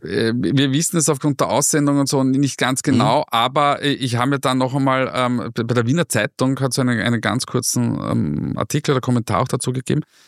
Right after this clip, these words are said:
Speaker 1: Da dürfte man beim, beim Kollegen Prinz nachgefragt haben, äh, ob das auf einer Skala abgefragt wurde. Und es ist offensichtlich auf einer Skala abgefragt worden, weil hier, ich zitiere da, ähm, von, aus der Wiener Zeitung,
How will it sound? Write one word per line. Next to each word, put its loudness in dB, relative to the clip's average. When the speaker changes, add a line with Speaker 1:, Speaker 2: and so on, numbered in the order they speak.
Speaker 1:
Da -2
dürfte 0
man 2
beim, 0
beim 0
Kollegen 0
Prinz 0
nachgefragt 0
haben, 0
äh, -2
ob -4
das 0
auf -2
einer -2
Skala 0
abgefragt -4
wurde. 0
Und -2
es 0
ist -2
offensichtlich 0
auf -2
einer 0
Skala -2
abgefragt -2
worden, -2
weil 2
hier, 2
ich -2
zitiere 2
da, 0
ähm, 2
von, -2
aus -2
der -2
Wiener 0
Zeitung, 0